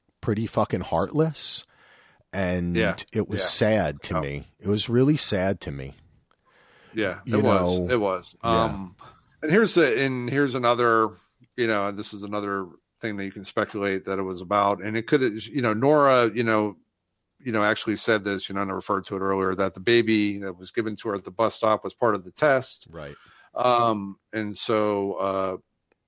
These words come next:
Speaker 2: you know, and it, it, Doctor Becker,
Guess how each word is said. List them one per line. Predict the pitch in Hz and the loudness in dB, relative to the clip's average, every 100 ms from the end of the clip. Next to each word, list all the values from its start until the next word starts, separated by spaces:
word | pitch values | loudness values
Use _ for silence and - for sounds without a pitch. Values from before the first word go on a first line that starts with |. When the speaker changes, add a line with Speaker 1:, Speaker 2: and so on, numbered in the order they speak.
| _ | _
Speaker 2:
you | 113 | -2
know, | 101 95 | 0 -2
and | 104 | -2
it, | 113 101 | -2 -4
it, | 104 _ | -8 _
Doctor | 123 123 - 123 | 2 2 4 4
Becker, | 104 120 120 127 113 110 107 95 | 4 0 2 2 4 6 4 0